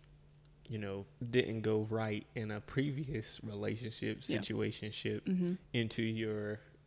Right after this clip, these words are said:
Speaker 1: new and healthy relationship.
Speaker 2: Yeah.
Speaker 1: That, you don't wanna be doing that.
Speaker 2: No,
Speaker 1: That,
Speaker 2: you
Speaker 1: that
Speaker 2: don't.
Speaker 1: is,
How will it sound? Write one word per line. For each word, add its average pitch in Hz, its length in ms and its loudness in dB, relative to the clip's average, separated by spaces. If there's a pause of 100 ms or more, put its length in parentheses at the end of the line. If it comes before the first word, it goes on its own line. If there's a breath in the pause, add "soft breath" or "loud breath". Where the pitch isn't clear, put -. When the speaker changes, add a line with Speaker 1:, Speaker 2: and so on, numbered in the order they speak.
(200)
Speaker 1:
new 123 380 2
and 107 160 -4
healthy 147 340 0
relationship. - 680 -8
Speaker 2:
Yeah. - 140 -4
Speaker 1:
That, - 280 -2 (600)
you 120 120 -2
don't 139 220 4
wanna 113 200 2
be 104 120 -4
doing - 320 -8 (120)
that. - 180 -6
Speaker 2:
No, 180 380 4
Speaker 1:
That, - 60 0
Speaker 2:
you 156 120 2
Speaker 1:
that 208 160 2
Speaker 2:
don't. 104 140 0
Speaker 1:
is, - 220 -10